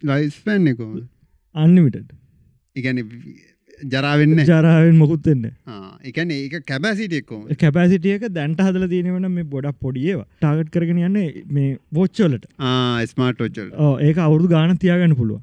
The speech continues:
Speaker 2: එකපාරක් චාර්ජ් කරොත් දැන් ස්මාර්ට් වොච් එකට වගේ ආවොත්, Apple වොච් එකට වගේ ආවොත් එහෙම
Speaker 1: හ්ම්.
Speaker 2: ස-, මාසෙකට පාරක් චාර්ජ් කරන්නේ නැති.
Speaker 1: ඇති.
Speaker 2: <laughs> ඒකත් ඉතින් තියලා
Speaker 1: ගන්න
Speaker 2: ගන්න
Speaker 1: තියෙන්නේ.
Speaker 2: විතරයි තියෙන්නේ.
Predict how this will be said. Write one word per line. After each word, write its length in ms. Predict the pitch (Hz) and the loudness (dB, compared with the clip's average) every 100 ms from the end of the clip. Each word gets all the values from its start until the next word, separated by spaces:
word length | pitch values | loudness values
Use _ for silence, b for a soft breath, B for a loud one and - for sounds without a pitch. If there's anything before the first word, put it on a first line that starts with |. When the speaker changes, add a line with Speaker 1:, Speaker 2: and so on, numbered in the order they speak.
| - | -8
Speaker 2:
එකපාරක් 480 | 156 120 156 156 160 | -6 -2 0 0 -2
චාර්ජ් 240 | 151 139 | -2 -2
කරොත් 180 | 190 180 | -4 -2
දැන් 160 | 147 113 | -2 -2
ස්මාර්ට් 360 | 147 147 156 | 0 0 0
වොච් 160 | 160 170 | 0 0
එකට 160 | 170 175 | -2 -2
වගේ 180 | 175 175 | -2 -2
ආවොත්, 260 | 170 185 156 110 | -2 0 0 0
Apple 200 | 127 131 | 0 0
වොච් 180 | 135 - 147 | 0 0 0
එකට 140 | 151 | 0
වගේ 180 | 151 156 | 0 -2
ආවොත් 320 | 151 151 170 | -4 -6 -6
එහෙම 100 | 226 - | -6 -8
Speaker 1:
හ්ම්. 320 | 147 123 101 95 | -10 -8 -8 -2
Speaker 2:
ස-, 160 | 160 | 4
මාසෙකට 480 | 160 165 185 190 196 | 4 6 6 6 4
පාරක් 280 | 202 214 214 | 2 0 0
චාර්ජ් 180 | 208 208 | -4 0
කරන්නේ 240 | 294 311 | 2 2
නැති. 160 | 254 151 | 2 -2
Speaker 1:
ඇති. 340 | 139 151 196 | 2 4 4
Speaker 2:
<laughs> 120 | - 170 | 2 -2
ඒකත් 160 | 175 | 0
ඉතින් 240 | 196 247 180 | 0 2 2
තියලා 340 | 170 196 339 _ _ _ _ | 0 -2 -4 _ _ _ _
Speaker 1:
ගන්න 340 | 160 139 156 185 | -10 -6 -4 0
Speaker 2:
ගන්න 120 | 151 | 0
Speaker 1:
තියෙන්නේ. 340 | 180 - - | 2 2 2
Speaker 2:
විතරයි 240 | - 233 185 | 2 2 4
තියෙන්නේ. 340 | - 170 131 | 2 2 0